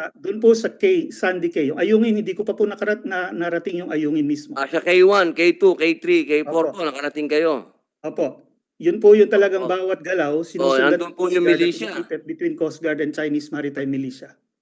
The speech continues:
Speaker 2: Opo. Oh, sa, sa inyo pong, ah, palagay, palagay nyo ba hindi natin kaya?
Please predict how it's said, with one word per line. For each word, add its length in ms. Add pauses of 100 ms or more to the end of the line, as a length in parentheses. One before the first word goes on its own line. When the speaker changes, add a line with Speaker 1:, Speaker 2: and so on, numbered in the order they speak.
(440)
Speaker 2:
Opo. 480
Oh, 220
sa, 180
sa 140
inyo 320
pong, 320
ah, 400
palagay, 800 (560)
palagay 400
nyo 160
ba 240
hindi 320
natin 320
kaya? 400